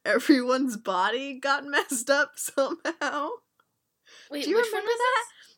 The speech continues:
Speaker 1: They were in a spaceship, um, and they were flying it somewhere, and, and they went into warp speed or something 'cause Steven messed up,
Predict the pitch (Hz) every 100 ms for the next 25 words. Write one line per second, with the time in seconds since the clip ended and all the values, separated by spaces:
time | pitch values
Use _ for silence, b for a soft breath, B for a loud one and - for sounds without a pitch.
0 | - 392 427 - 339 302 - - 277 349
1 | - 294 208 147 - - _ _ _ _
2 | _ _ 254 240 220 196 - - 247 247
3 | 233 - 214 254 254 - 262 269 294 226
4 | - 233 214 196 185 - 214 214 196 220
5 | 214 208 202 - 202 240 240 254 240 202
6 | 202 202 - - 226 247 269 285 277 311
7 | 294 285 262 - 254 254 247 254 - 262
8 | 269 -